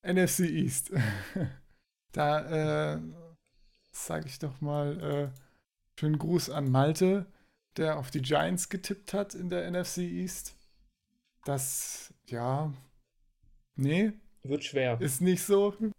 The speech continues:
Speaker 1: <laughs> Giants mit eins sechs ganz am, ganz am Ende und ja,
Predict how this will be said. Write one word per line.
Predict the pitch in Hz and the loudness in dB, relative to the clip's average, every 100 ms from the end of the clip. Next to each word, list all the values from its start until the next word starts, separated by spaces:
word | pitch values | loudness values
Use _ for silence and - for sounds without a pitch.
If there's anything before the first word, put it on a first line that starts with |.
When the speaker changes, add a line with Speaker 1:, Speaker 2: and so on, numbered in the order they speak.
| - - | -4 4
Speaker 1:
<laughs> | 151 - 214 135 220 - 202 - - - - - _ - 165 185 175 143 135 | 4 10 10 10 6 4 2 -2 -4 -16 -20 -20 _ -12 -6 -4 -4 -6 -6
Giants | 131 156 180 147 | 2 4 4 4
mit | 175 - | 0 0
eins | 165 156 | -4 -2
sechs | 170 170 - | -2 -4 -4
ganz | 156 151 - | -2 -2 0
am, | 143 135 135 131 | 0 0 0 -2
ganz | 135 123 | -4 -2
am | 123 | -2
Ende | 131 131 135 135 | 2 4 4 4
und | 127 123 - | 2 0 0
ja, | 123 123 | 0 0